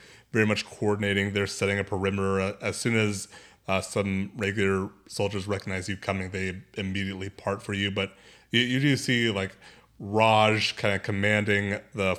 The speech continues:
forces around here, and, uh, you also see, uh, Pero, who looks like a bit wounded, but he's alive, just, like, getting, uh, some bandages, uh,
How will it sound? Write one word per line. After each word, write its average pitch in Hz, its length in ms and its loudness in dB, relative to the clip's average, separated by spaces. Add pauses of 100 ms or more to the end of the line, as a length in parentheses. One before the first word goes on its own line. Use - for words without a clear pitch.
(100)
forces 104 280 -4
around 95 360 -2
here, 95 500 0
and, 92 380 -6 (340)
uh, 90 360 -2
you 95 180 -2
also 98 260 0
see, 95 360 -2
uh, 90 120 -2 (120)
Pero, 104 400 2
who 95 100 -6
looks 98 300 -6
like 95 140 -4 (380)
a 110 280 0
bit 131 260 4
wounded, 113 440 0
but 95 100 -2
he's 101 160 0
alive, 95 500 2
just, 95 200 -8
like, - 360 -6
getting, 98 520 -2 (400)
uh, 90 160 0
some 92 240 -6
bandages, 95 580 -2
uh, 95 200 -6